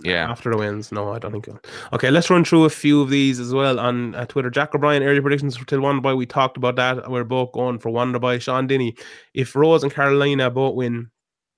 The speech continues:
Speaker 2: do we go Rose Carolina two or Rose Andrade two? That, or, sorry, Rose Andrade. I think, or Andrade, sorry.
Speaker 1: Depends, it depends on what Carolina looks like, I suppose. If she, if she looks really good, I'd say that would make sense 'cause of the, the timing.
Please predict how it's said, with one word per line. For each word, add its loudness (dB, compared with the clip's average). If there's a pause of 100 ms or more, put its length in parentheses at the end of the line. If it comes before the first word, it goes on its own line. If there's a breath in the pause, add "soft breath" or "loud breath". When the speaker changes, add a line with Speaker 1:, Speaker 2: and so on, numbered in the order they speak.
(220)
Speaker 2:
do -2
we 0
go 0
Rose 2
Carolina -2
two -2
or -2
Rose -2
Andrade -4
two? -8 (280 loud breath)
That, -2 (200)
or, 0
sorry, 0
Rose 4
Andrade. -2 (140)
I 0
think, -2 (480)
or -4
Andrade, -2
sorry. -2
Speaker 1:
Depends, -6
it -10
depends -4
on 0
what -2
Carolina 0
looks -2
like, -2
I -4
suppose. -2
If -8
she, -6
if -8
she -10
looks -2
really -2
good, 2
I'd -2
say 0
that -2
would -12
make -6
sense -6
'cause -6
of -10
the, -14
the -8
timing. -4